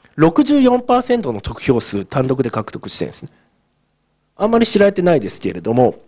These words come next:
議席数が三百超えてないんで、あの、総数が四百六十四で少ないんで、あの、超えて、目立たないんですけど、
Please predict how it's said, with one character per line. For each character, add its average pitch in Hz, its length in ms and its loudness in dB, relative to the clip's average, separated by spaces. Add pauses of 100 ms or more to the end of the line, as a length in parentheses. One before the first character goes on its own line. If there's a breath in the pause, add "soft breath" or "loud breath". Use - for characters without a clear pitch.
(760 loud breath)
議 220 140 0
席 320 260 0
数 254 180 2
が 185 120 2
三 208 220 0
百 165 180 0
超 131 100 2
え 123 40 0
て 135 100 0
な 127 100 4
い 120 40 0
ん - 20 -4
で、 113 140 0
あ 160 120 0
の、 156 160 2
総 294 240 2
数 427 220 4
が 220 120 4
四 190 200 2
百 151 240 0
六 120 200 -2
十 131 140 0
四 135 140 2
で 107 80 -4
少 - 220 -2
な 185 120 2
い 139 60 -2
ん 131 40 -4
で、 165 220 2 (240 loud breath)
あ 147 100 2
の、 135 120 2
超 165 160 4
え 165 40 0
て、 151 220 -4
目 151 160 4
立 175 140 2
た 185 80 2
な 156 100 2
い 113 40 -2
ん 104 40 -6
で 90 80 -10
す - 100 -12
け 110 140 0
ど、 139 300 2